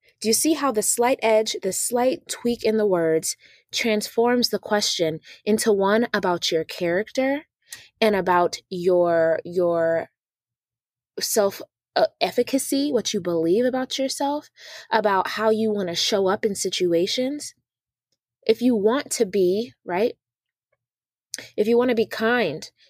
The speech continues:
and you wanna serve and you want to be helpful, you can do that in so many different ways. When we say, "What do you wanna be?" we're automatically pigeonholing someone and limiting them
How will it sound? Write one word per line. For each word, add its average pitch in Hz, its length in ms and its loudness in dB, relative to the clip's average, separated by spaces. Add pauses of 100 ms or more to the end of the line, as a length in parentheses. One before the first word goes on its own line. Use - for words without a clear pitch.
and 208 140 0
you 208 80 4
wanna 208 180 2
serve 202 640 0 (300)
and 202 120 2
you 214 120 4
want 202 260 -2
to 208 120 -4
be 190 120 -6
helpful, 180 800 -4 (380)
you 247 100 0
can 247 160 0
do 285 160 2
that 277 140 0
in 202 80 -4
so 240 260 0
many 240 180 2
different 190 360 -4
ways. 151 440 -4 (260)
When 214 120 2
we 247 80 4
say, 254 240 2
"What 196 320 0
do 247 100 -4
you 226 120 2
wanna 202 200 0
be?" 190 320 -2 (220)
we're 196 140 0 (160)
automatically 240 920 2 (220)
pigeonholing 208 640 2
someone 170 320 -6
and 165 160 -4
limiting 208 360 2
them 160 260 -2